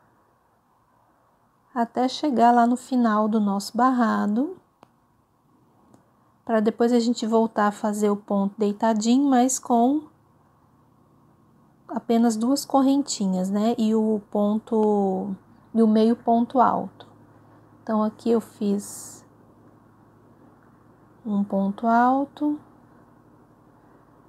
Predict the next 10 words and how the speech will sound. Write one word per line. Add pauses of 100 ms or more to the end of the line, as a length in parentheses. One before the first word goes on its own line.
(260)
Aqui
meu
segundo
e
aqui
o
meu
terceiro
ponto
alto.